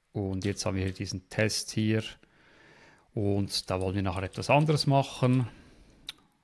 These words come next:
Und da steigen wir gleich ein. Jetzt die Frage, was wollen wir überhaupt für ein Problem lösen?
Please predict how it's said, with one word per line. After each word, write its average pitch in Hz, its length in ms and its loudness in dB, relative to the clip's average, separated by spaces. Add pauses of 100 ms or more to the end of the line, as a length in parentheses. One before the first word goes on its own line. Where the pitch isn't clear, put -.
(260)
Und 101 360 -10
da 90 120 -2
steigen 98 440 -2
wir 98 80 -2
gleich 95 420 -2
ein. 90 300 -4 (2000)
Jetzt 180 280 2
die 156 40 0
Frage, 156 400 4
was 135 420 2
wollen 123 180 2
wir 123 80 2
überhaupt 110 380 0
für - 140 -6
ein 95 160 -4
Problem 151 560 2
lösen? 160 680 4